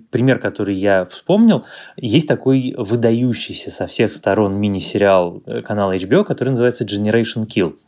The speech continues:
По-русски он называется «Поколение убийц». Это история про Вторую иракскую войну, история журналиста, который вместе с отрядом, э, американской морской пехоты идёт от границы Ирака с Кувейтом к Багдаду.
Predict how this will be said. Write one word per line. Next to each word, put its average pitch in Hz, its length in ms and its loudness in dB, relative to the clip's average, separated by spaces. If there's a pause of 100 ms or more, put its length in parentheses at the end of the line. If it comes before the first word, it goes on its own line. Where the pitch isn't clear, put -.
По-русски 127 320 0
он 117 60 -2
называется 113 260 0
«Поколение 107 420 0
убийц». 85 480 -8
Это 175 220 2
история 139 400 2
про 110 600 2
Вторую 107 440 0
иракскую 101 420 -2
войну, 180 300 6
история 123 400 2
журналиста, 117 1000 2
который 113 340 2
вместе 104 440 -2
с 95 400 -2
отрядом, 90 680 -2
э, - 360 -10
американской 104 400 -6
морской 110 260 -2
пехоты 233 440 0
идёт 135 320 2
от 117 200 -2
границы 110 500 2
Ирака 101 180 0
с - 80 -18
Кувейтом 113 420 0
к 139 220 0
Багдаду. 104 400 -2